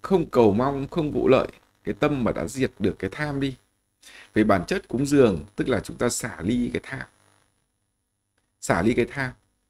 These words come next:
Tức là mình đã rất vất vả mới có được cái đồng tiền. Ở đây tôi nói là cái đồng tiền là chân chính ấy nhá. Chứ đồng tiền mà kiểu như là quan tham rồi vân vân nọ kia ấy, thì đồng tiền đấy là đứt.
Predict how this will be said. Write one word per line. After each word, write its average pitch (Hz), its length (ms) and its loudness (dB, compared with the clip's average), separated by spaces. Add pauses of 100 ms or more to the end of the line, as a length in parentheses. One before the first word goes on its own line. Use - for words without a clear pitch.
(640)
Tức 175 80 8
là 151 120 10
mình 113 260 6
đã 90 340 0
rất 208 140 0
vất - 180 -4
vả 107 180 0
mới 85 120 -6
có 110 140 -2
được 131 120 -4
cái 123 60 -2
đồng 107 200 -2
tiền. 85 280 0 (1600)
Ở - 80 0
đây 131 140 8
tôi 135 80 8
nói 123 100 4
là 143 80 2
cái 123 120 0
đồng 117 180 2
tiền 101 180 2
là 87 60 -2
chân 123 180 -4
chính 120 160 0
ấy 151 100 -4
nhá. 175 140 -10 (1080)
Chứ 135 120 4
đồng 113 180 4
tiền 98 240 4
mà 90 80 0
kiểu 80 260 0
như 104 120 -2
là 107 100 0
quan 113 220 -4
tham 120 360 -4
rồi 98 100 -2
vân 110 120 0
vân 113 140 0
nọ 76 180 -2
kia 123 160 0
ấy, 113 140 -4 (500)
thì - 80 -4
đồng 92 140 0
tiền 87 140 0
đấy 92 100 -2
là 113 80 0
đứt. 143 140 0